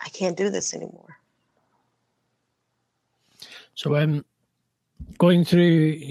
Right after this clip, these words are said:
Speaker 2: and just you touched on at the beginning that you've been through a lot of abusive relationships. It sounds like before you got married, or how, so, um, it sounds like you seem to have attracted the wrong person, basically.
Speaker 1: Yeah. Yeah.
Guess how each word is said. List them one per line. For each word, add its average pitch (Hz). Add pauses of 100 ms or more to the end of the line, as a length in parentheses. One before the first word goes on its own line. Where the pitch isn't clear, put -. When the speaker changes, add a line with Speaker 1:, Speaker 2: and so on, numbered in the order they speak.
(160)
Speaker 2:
and 135
just -
you 139
touched -
on 143
at 135
the 117
beginning 135
that 127
you've 127
been 139
through 139
a -
lot 143
of 135
abusive 135
relationships. 127
It 131
sounds 139
like 131 (200)
before 147
you 147
got 127
married, 123
or 120
how, 127 (580)
so, 120
um, -
it 127
sounds 147
like 135
you 131 (160)
seem 147
to 139
have 123
attracted 127
the 131
wrong 127
person, 127
basically. 135 (680)
Speaker 1:
Yeah. 190 (720)
Yeah. 175